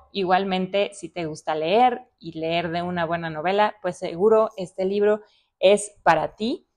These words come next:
Así que en este día, pues les obsequiamos esta reseña, esperando que se acerquen a ella, a este libro,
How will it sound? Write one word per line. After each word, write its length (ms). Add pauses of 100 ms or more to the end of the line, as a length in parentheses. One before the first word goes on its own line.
(360)
Así 320
que 320
en 100
este 280
día, 420 (1080)
pues 120
les 220
obsequiamos 840
esta 560 (360)
reseña, 520
esperando 640
que 240
se 120
acerquen 720 (560)
a 160
ella, 520
a 60
este 220
libro, 540